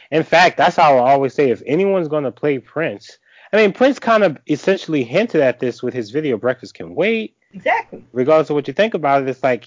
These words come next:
Speaker 1: he
Speaker 2: <laughs>
Speaker 1: had a woman play him. Like,
Speaker 2: Right.
Speaker 1: he's comfortable with that. So that lets you know.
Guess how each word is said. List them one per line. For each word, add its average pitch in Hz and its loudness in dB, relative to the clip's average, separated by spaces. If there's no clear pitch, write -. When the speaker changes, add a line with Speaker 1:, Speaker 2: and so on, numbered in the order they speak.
Speaker 1:
he - 0
Speaker 2:
<laughs> - -
Speaker 1:
had 226 2
a 208 0
woman 208 0
play 214 -2
him. 110 -10
Like, 127 -4
Speaker 2:
Right. - -12
Speaker 1:
he's 214 -4
comfortable 160 -2
with 120 -6
that. - -14
So 151 -2
that 185 2
lets 190 2
you 170 -4
know. 151 -4